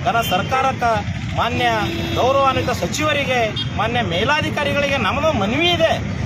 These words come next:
ನಾವು ಯಾವುದೇ ರೀತಿ ಹೋರಾಟ ಮಾಡ್ತಕ್ಕಂಥ ನಮ್ಮಲ್ಲಿ ಉದ್ದೇಶ, ಯಾವುದೇ ದುರುದ್ದೇಶ ಇಲ್ಲ. ಆದ್ರೆ ನಮಗೊಂದು,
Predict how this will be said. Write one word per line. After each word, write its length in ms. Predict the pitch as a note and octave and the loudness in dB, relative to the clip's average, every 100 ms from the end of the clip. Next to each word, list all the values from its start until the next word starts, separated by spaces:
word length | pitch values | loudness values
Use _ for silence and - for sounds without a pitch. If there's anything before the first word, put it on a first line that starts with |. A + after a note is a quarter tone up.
| - | 0
ನಾವು 180 | A#3+ B3+ | 0 2
ಯಾವುದೇ 280 | A3+ C4 | 2 2
ರೀತಿ 200 | D4 D4+ | -2 -2
ಹೋರಾಟ 320 | D4 C4 C#4+ D4 | 0 2 2 2
ಮಾಡ್ತಕ್ಕಂಥ 480 | C#4+ C#4+ D4 C#4+ | 0 0 -2 0
ನಮ್ಮಲ್ಲಿ 560 | D#4 D#4 D4 D4 D4+ C#4+ | 2 2 2 0 0 -2
ಉದ್ದೇಶ, 280 | A#3+ C#4+ C#4+ | -2 -2 0
ಯಾವುದೇ 300 | D4+ C#4+ C#4+ C4 | 0 0 -2 -4
ದುರುದ್ದೇಶ 320 | C4+ - D4 | -2 -2 -2
ಇಲ್ಲ. 300 | C4 D4+ D#4+ F#3 - - - - | -2 2 2 2 -2 -6 -6 0
ಆದ್ರೆ 420 | G3 A#3 F#3 B3+ C#4 | 2 2 2 0 2
ನಮಗೊಂದು, 760 | B3 D4+ D#4+ D#4+ C#4 - - | 0 2 2 2 0 -2 -8